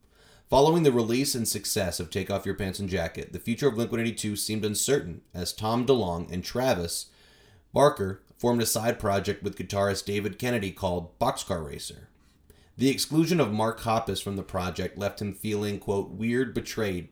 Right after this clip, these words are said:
jealous." Nonetheless, the band worked on their follow-up album with producer Jerry Finn, who had already worked with the band on their two previous albums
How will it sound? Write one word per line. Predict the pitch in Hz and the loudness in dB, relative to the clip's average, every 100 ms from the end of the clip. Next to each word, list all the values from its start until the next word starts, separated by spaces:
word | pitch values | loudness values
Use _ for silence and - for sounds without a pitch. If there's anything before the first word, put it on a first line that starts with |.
| _ - | _ -8
jealous." | 95 90 69 - - _ _ _ _ _ _ _ _ - - - | -6 -6 -10 -12 -14 _ _ _ _ _ _ _ _ -20 -12 2
Nonetheless, | 139 175 143 107 101 | 6 6 6 4 2
the | 104 | -2
band | 101 117 120 | 0 0 0
worked | 107 123 120 | 0 0 0
on | 104 | -2
their | 98 | -4
follow-up | - 107 120 123 - | -4 -2 2 2 0
album | 101 104 95 95 | -4 -2 -2 -4
with | 85 | -6
producer | 101 98 98 98 | -6 -6 -4 -4
Jerry | 87 101 107 | -2 -2 -2
Finn, | 104 113 98 | -2 -2 -2
who | 85 98 | -2 0
had | 95 | 0
already | 104 123 | 2 0
worked | 117 107 104 | 2 0 0
with | 95 | -4
the | 92 | -4
band | 95 95 | -4 -4
on | 92 | -4
their | 92 | -6
two | - 123 | -6 -8
previous | - 110 123 117 92 | -6 -6 -2 -2 -2
albums | 85 85 87 82 | -4 -6 -6 -10